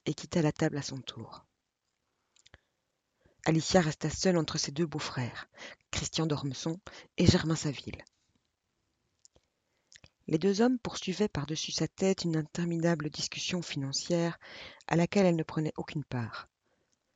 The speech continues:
Les mots glissaient sur elle sans accrocher sa pensée. Dévaluation, balance commerciale, déficit budgétaire. Son esprit suivait Patrice au salon,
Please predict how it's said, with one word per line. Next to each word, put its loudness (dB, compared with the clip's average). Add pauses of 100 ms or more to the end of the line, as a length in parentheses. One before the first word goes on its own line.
(120)
Les 4
mots 4
glissaient -2
sur 0
elle 6
sans -4
accrocher 0
sa -2
pensée. -6 (840)
Dévaluation, 2 (640)
balance 4
commerciale, -2 (520)
déficit 0
budgétaire. -2 (2000)
Son 2
esprit 0
suivait 4
Patrice 4
au 2
salon, 0